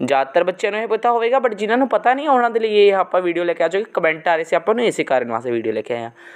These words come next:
ਹੁਣ ਦੇਖੋ, ਸਭ ਤੋਂ ਪਹਿਲਾਂ ਇਹ ਇੰਟਰਫੇਸ ਤੁਹਾਡਾ ਓਪਨ ਹੋ ਜਾਣਾ ਚਾਹੀਦਾ। ਜੇ ਨਹੀਂ ਹੈ ਤੁਹਾਡੇ ਕੋਲ ਪੰਜਾਬ ਐਜੂਕੇਅਰ ਐਪ, ਤੁਸੀਂ ਕੀ ਕਰ ਸਕਦੇ ਹੋ, ਪਲੇ ਸਟੋਰ ਤੋਂ ਇਸ ਨੂੰ ਡਾਊਨਲੋਡ ਕਰ ਲਿਓ। ਤੇ ਸੋਲਿਊਸ਼ਨ ਸਾਡੇ ਚੈਨਲ ਦੇ ਉੱਤੇ ਮਿਲ ਜਾਂਦੇ ਨੇ ਸਭ ਨੂੰ, ਹਰ ਇੱਕ ਸ਼ੀਟ 'ਤੇ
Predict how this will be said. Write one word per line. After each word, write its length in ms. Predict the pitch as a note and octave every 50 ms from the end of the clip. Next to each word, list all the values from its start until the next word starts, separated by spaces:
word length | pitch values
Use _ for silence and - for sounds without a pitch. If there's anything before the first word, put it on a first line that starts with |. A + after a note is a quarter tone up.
| - - - _ - -
ਹੁਣ 100 | G#3 G#3+
ਦੇਖੋ, 200 | G#3+ A3+ - -
ਸਭ 180 | - - G#3 F3+
ਤੋਂ 180 | - - A3+
ਪਹਿਲਾਂ 180 | A3+ A3+ A3+ A3+
ਇਹ 180 | A3+ A#3 A3+
ਇੰਟਰਫੇਸ 460 | G#3+ G3 F#3 F3+ - F#3+ - G#3 G3+ G3
ਤੁਹਾਡਾ 300 | - A3+ A3+ G#3 F#3+ F3+
ਓਪਨ 240 | E3+ - - E3
ਹੋ 100 | E3+ F3
ਜਾਣਾ 180 | E3 E3+ F3 E3+
ਚਾਹੀਦਾ। 280 | E3+ - F#3 F#3 A3 A#3+
ਜੇ 140 | G3 F#3
ਨਹੀਂ 420 | F#3 F3 D3+ C#3 C#3 F3 G#3 A3+ A#3+
ਹੈ 60 | A3+
ਤੁਹਾਡੇ 240 | A3 A#3 A#3 A3 G3+
ਕੋਲ 100 | G#3 G#3+
ਪੰਜਾਬ 340 | F#3+ G3 F3+ F#3+ F#3 F#3 F#3+
ਐਜੂਕੇਅਰ 340 | F#3+ F3+ F#3 - G3 F#3+
ਐਪ, 220 | F#3+ G3 G3+ G3+ B3 C4 C4 - - - - - _ _ -
ਤੁਸੀਂ 220 | - D#3+ C#3+ F#3+ E3+
ਕੀ 120 | G3 F#3+
ਕਰ 120 | F3+ G3
ਸਕਦੇ 300 | F#3 - G#3 F#3 F3 F#3+
ਹੋ, 300 | F#3+ G3 A#3 B3+ C#4 C4+ - - - - _ _ -
ਪਲੇ 180 | - E3+ E3+ E3+
ਸਟੋਰ 220 | D#3+ E3+ F3 D#3
ਤੋਂ 120 | - E3+ D#3+
ਇਸ 120 | D3 -
ਨੂੰ 100 | D3+ D3
ਡਾਊਨਲੋਡ 320 | D3 C#3 C3+ C3 C#3+ C#3+
ਕਰ 180 | - D#3+ D#3+ D3+
ਲਿਓ। 220 | D#3 F#3 G#3+ B3+ - - - _ _ _ _ _ _ _ _ _ _ _ _ _ _ _ _ _ _ - - _ _ _ _ _ _
ਤੇ 300 | - F3 F3 F3+ F#3 F#3 F#3 - - _ _ - _ _ - -
ਸੋਲਿਊਸ਼ਨ 520 | F3+ - G3+ F#3+ F3 F3+ F3 G#3+ G#3 G3+
ਸਾਡੇ 640 | F#3+ A3+ G3 F3+ E3+ F3 F#3 F#3 F#3 F#3 F3+ C#3+ - F#3+ D#3 - _ -
ਚੈਨਲ 340 | - F3+ D#3 D3 D3 D3+ D#3
ਦੇ 60 | E3
ਉੱਤੇ 180 | F3 E3+ E3+ F3+
ਮਿਲ 180 | E3+ E3 E3
ਜਾਂਦੇ 220 | D#3 D#3+ D#3 D#3+ D#3+
ਨੇ 120 | D#3 D#3
ਸਭ 300 | D3+ D3 - - F#3 D#3
ਨੂੰ, 120 | D#3 F3 F#3
ਹਰ 180 | F3 D3+ C3+
ਇੱਕ 140 | C#3+ - F#3
ਸ਼ੀਟ 320 | F3+ - E3+ D3 C#3 C#3+
'ਤੇ 140 | D3+ G3 A#3+